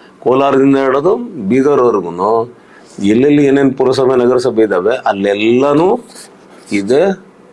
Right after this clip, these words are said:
ಅಪ್ಲೈ ಆಗುತ್ತೆ. ಆದ್ರೆ ಇಲ್ಲಿ ವಿಶೇಷ ನಮ್ಮ ಪಿ ಆರ್ ಆರ್ ಟೂ ನಮ್ಗಂತೂ ಇದನ್ನ ಮಾಡಿಸ್ಲೇಬೇಕು. ನೀವು ಇದನ್ನ ದಯವಿಟ್ಟು ಅರ್ಜಿ ಕೊಡ್ಲೇಬೇಕು.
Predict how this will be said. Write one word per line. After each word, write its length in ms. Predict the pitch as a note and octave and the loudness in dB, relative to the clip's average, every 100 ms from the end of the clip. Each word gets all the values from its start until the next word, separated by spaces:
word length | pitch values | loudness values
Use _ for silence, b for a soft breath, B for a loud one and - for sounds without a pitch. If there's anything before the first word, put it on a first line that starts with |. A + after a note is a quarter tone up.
| - A2 | -10 -8
ಅಪ್ಲೈ 240 | - A#2+ | -2 0
ಆಗುತ್ತೆ. 720 | A#2 G#2+ G2 F#2+ - B2 - - - - - - - - - - - | 2 0 -2 -2 -2 -2 -4 -12 -20 -20 -20 -20 -20 -20 -20 -18 -6
ಆದ್ರೆ 540 | - - D#3 D3+ C#3+ | -2 0 0 0 2
ಇಲ್ಲಿ 360 | B2 D3 F3+ B2 | 2 2 2 2
ವಿಶೇಷ 580 | A#2+ A2+ D#3 F3+ F#3 F#3 | 2 2 0 2 0 2
ನಮ್ಮ 580 | D#3 B2 C3 D#3+ C#3 A#2 | 2 2 2 2 0 -4
ಪಿ 280 | - C#3 | -2 0
ಆರ್ 180 | E3 E3+ | 2 0
ಆರ್ 360 | E3 D3 A#2 - | 0 -2 -4 0
ಟೂ 200 | E3 C#3+ | 2 2
ನಮ್ಗಂತೂ 1160 | A2 A2+ C#3+ F#3 F3 C#3 G#2 - A2+ A#2+ A2+ - B B B B E2+ B - | 2 2 2 2 2 0 -2 0 2 2 0 -4 B B B B -10 B -2
ಇದನ್ನ 240 | A2+ C3 C3+ | 0 2 2
ಮಾಡಿಸ್ಲೇಬೇಕು. 1400 | A#2 A#2 B2 - A#2 B2 B2 B2 A2+ A2 - A2 G2+ - - - _ - - - - - - - - G#2+ | 0 0 -2 -2 0 2 4 2 2 0 2 0 0 -4 -14 -20 _ -20 -20 -20 -20 -20 -20 -20 -8 -2
ನೀವು 200 | A#2 A#2+ | 2 2
ಇದನ್ನ 240 | A#2+ A2+ | 2 2
ದಯವಿಟ್ಟು 460 | A#2+ C3 C#3 B2+ B2 | 2 2 2 0 0
ಅರ್ಜಿ 280 | G#2+ A2+ | 0 0
ಕೊಡ್ಲೇಬೇಕು. 920 | A#2 G#2+ A#2 A#2+ A2 G#2+ - G#2 F2+ | 0 0 2 2 2 0 0 0 0